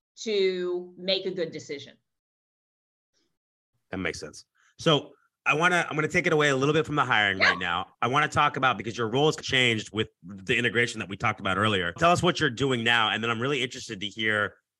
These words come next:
Speaker 2: what you're working on right now from that perspective that's really juicing you or what you're excited about.
Speaker 1: Yeah, my, really have been focused. So the first half of the year was really spent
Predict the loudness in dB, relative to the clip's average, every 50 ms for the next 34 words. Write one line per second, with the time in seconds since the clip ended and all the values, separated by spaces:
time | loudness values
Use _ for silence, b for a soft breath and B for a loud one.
0 | _ -4 -2 0 0 0 0 2 2 0 0 0 0 0 0 0 2 0 0 0
1 | 0 -2 -2 -2 -2 -2 -2 -2 -2 -2 -2 -4 -4 -6 -6 -4 -6 -8 -8 -8
2 | -6 -4 -4 -4 -4 -4 -4 -4 -4 -4 -6 -6 -6 -6 -4 -4 -4 -4 -4 -4
3 | -6 -8 -6 -4 -4 -4 -4 -6 -8 -12 -14 -14 _ _ _ _ _ _ _ -14
4 | -10 -8 -6 -6 -8 -8 -10 -14 -18 _ -8 -2 0 2 4 4 4 2 2 0
5 | -4 -8 -10 -12 -16 -16 -16 -16 -18 -16 -16 -18 -10 0 4 6 6 6 6 4
6 | 2 0 -4 -6 -6 -4 -2 0 0 0 0 -2 -4 -4 -4 -6 -10 -14 -8 -4
7 | -2 -2 -2 -2 -6 -8 -4 -2 -2 -2 -2 -4 -2 -2 0 0 -2 -4 -8 -10
8 | -10 -10 -8 -10 -10 -12 -14 _ _ -8 -6 -4 -4 -6 -6 -4 0 2 2 2
9 | 0 -2 -6 -8 -8 -6 -6 -6 -6 -8 -10 -12 -16 -18 -18